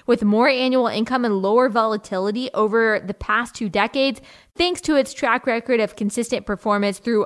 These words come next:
multiple market cycles. And Fundrise makes this accessible to and easy for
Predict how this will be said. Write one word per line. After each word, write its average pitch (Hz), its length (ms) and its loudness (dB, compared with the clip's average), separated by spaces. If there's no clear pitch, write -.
multiple 196 600 2
market 202 420 0
cycles. 196 500 -2
And 190 260 -6
Fundrise 226 800 -2
makes 208 300 -6
this - 280 -8
accessible 277 840 0
to 254 500 0
and 185 220 -6
easy 226 400 -2
for 190 420 -2